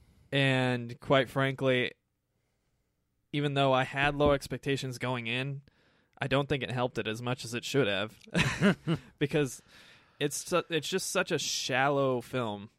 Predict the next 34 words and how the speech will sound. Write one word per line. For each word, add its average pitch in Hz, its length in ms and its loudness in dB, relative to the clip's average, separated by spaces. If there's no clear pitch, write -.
And 123 420 -2
I 123 80 -6
think 165 220 -6
the 160 100 -4
thing 160 180 -6
that 123 160 -6
bothers 131 340 0
me 135 120 -2
the 117 80 -6
most 117 520 -4
is, 123 180 -8
like 127 300 -2
B 135 140 -4
V 135 160 0
S, 127 240 0
like 117 140 -4
Man 123 200 -6
of 123 60 -10
Steel, 113 500 -6
um, 113 560 -4
even 135 260 -4
Wonder 131 220 -2
Woman 113 260 -4
to 117 140 -6
a 104 40 -8
certain 139 300 -4
extent, 104 460 -10
it 117 100 -6
has 143 480 0
great 165 460 4
ideas, 143 920 0
but 143 180 -2
it 139 100 -2
just 131 260 -6